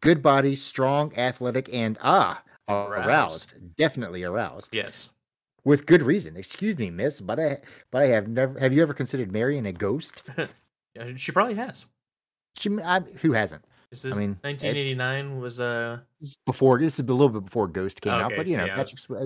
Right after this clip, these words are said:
Speaker 2: I
Speaker 1: know.
Speaker 2: was gonna say. I was like, I-, "Is Ghost around?" 'Cause
Speaker 1: No,
Speaker 2: that
Speaker 1: I think this is a little bit before that, but maybe this is what they built the story around, you
Speaker 2: Yes,
Speaker 1: know?
Speaker 2: that is, this is what they built it around.
Speaker 1: <laughs> Yeah, yeah.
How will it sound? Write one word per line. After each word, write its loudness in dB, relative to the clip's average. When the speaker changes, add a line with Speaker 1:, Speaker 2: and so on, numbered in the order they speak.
Speaker 2:
I -6
Speaker 1:
know. -2
Speaker 2:
was -4
gonna -10
say. -2
I -4
was -12
like, -8
I-, -8
"Is -6
Ghost 2
around?" 0
'Cause -10
Speaker 1:
No, 0
Speaker 2:
that -2
Speaker 1:
I 0
think -2
this -4
is -8
a -2
little 2
bit -10
before 6
that, 2
but 0
maybe 8
this 4
is 0
what 6
they 2
built 0
the -8
story 0
around, -2
you -8
Speaker 2:
Yes, 6
Speaker 1:
know? -16
Speaker 2:
that 2
is, -4
this -8
is -8
what -2
they -4
built -8
it -10
around. -6
Speaker 1:
<laughs> -10
Yeah, 0
yeah. -4